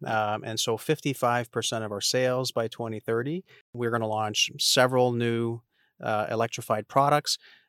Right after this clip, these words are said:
Um, in all, it is twenty-seven electrified vehicles through twenty thirty, nineteen of which will be fully e-, electric, so battery electric vehicles, um, of which many would apply in our market here in Canada.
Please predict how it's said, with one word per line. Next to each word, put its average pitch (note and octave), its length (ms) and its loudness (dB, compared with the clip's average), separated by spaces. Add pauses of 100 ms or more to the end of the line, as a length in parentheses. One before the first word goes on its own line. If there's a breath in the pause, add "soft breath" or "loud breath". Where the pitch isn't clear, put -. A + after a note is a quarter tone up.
(140)
Um, G#2+ 400 0
in A#2+ 140 0
all, A#2+ 240 4
it A2 80 2
is G#2+ 180 -2
twenty-seven C3 800 2
electrified A2 720 -2
vehicles A#2+ 460 -2
through A#2+ 100 -6
twenty G#2 320 -8
thirty, B2+ 480 0
nineteen B2+ 720 0
of A2 160 -2
which A2 260 -2
will A2 140 2
be G#2+ 340 -6 (380 soft breath)
fully B2 400 4
e-, G#2+ 160 -2
electric, A2 420 -2
so A2+ 160 0
battery A2+ 640 0
electric G#2+ 540 -2
vehicles, F#3 520 -2 (460 soft breath)
um, A2+ 380 0
of A#2 160 0
which B2 280 2
many C#3 320 4
would B2 140 4
apply A#2 300 0
in A#2 80 -2
our B2 100 0
market A2 320 -6
here G#2 240 -6
in G#2 80 -8
Canada. G#2 380 -10